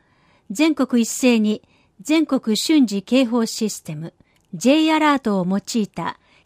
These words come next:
緊急情報伝達試験が実施されます。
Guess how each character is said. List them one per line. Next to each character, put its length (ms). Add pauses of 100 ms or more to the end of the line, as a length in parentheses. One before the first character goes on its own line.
緊 240
急 200
情 240
報 220
伝 220
達 300
試 120
験 240
が 240
実 400
施 20
さ 160
れ 120
ま 140
す。 220